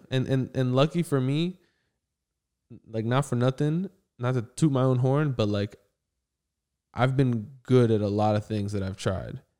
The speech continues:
And I feel like it's, it's, it's partially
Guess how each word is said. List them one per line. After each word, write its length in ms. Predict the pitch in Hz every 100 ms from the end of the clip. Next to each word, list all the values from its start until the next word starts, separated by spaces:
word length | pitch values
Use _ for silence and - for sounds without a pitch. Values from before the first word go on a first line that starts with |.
| -
And 160 | 113 113
I 160 | 107 113
feel 300 | - 135 139
like 260 | 131 123 -
it's, 300 | 117 110 - -
it's, 420 | 113 - - - - _ _ _
it's 200 | 120 117
partially 800 | - - 151 160 165 156 156 156